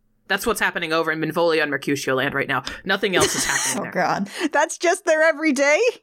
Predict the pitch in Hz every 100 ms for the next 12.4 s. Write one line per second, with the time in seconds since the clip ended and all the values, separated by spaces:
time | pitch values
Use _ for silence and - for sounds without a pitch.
0 | _ 160 - 180 175 180 214 208 196 381
1 | - _ 185 180 214 208 202 208 190 -
2 | 160 151 - - _ 349 330 311 311 240
3 | - 480 554 - _ _ _ _ - 254
4 | 247 311 330 240 233 233 254 202 196 190
5 | 196 214 208 202 196 185 185 185 180 202
6 | 175 185 185 180 170 170 170 170 - _
7 | _ _ _ - - 466 - - - -
8 | - _ _ _ - - 220 247 392 -
9 | 254 254 254 277 - - - - - 208
10 | 180 180 294 294 294 262 240 233 196 190
11 | 226 226 233 196 180 180 196 240 175 185
12 | 254 170 160 202